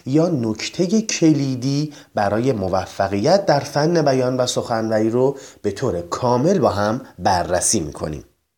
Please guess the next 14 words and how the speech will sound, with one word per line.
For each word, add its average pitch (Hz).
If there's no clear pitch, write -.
آقای 226
مکتوین 160
میگه 156
که 220
ما 202
دو 156
نوع 196
سخنران 95
داریم، 71
کسی 180
که -
از 95
سخنرانی 92
میترسه 131